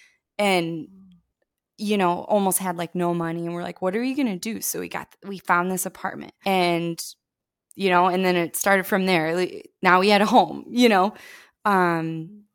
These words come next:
Speaker 1: and yeah. <laughs>
Speaker 2: Wow. So, okay, so that pregnancy, you became pregnant. What, what was that like? How did your,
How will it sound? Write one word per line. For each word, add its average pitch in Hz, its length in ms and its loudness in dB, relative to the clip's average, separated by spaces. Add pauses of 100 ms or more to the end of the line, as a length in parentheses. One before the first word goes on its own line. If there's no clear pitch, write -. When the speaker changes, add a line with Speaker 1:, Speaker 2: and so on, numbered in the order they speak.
(1120)
Speaker 1:
and 175 260 0
yeah. 170 180 -2 (440)
<laughs> 233 300 -10 (1800)
Speaker 2:
Wow. 165 340 -14 (460)
So, 214 320 -2
okay, 247 240 -4
so 220 200 -8
that 208 240 -4
pregnancy, 220 520 -10
you 175 440 -14
became 196 360 -14
pregnant. 196 640 -14 (600)
What, 202 400 -8 (360)
what 202 300 -6
was 240 140 -8
that 214 180 -6
like? 208 240 -8
How 196 200 -8
did 214 200 -10
your, 196 320 -10